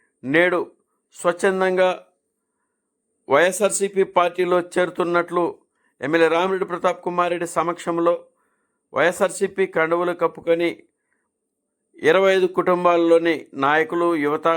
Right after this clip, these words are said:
కార్యకర్తలు స్వచ్ఛందంగా వైఎస్ఆర్సీపీ పార్టీలో చేరారు. పై కార్యక్రమంలో నూతనంగా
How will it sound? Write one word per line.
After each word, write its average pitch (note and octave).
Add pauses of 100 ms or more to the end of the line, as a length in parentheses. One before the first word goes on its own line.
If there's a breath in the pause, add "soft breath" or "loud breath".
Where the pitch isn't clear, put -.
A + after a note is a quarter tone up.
(760)
కార్యకర్తలు E3+ (920)
స్వచ్ఛందంగా F#3 (100)
వైఎస్ఆర్సీపీ E3+ (120)
పార్టీలో D#3+ (100)
చేరారు. D#3+ (1160)
పై C3+ (140)
కార్యక్రమంలో F3 (1300)
నూతనంగా F#3+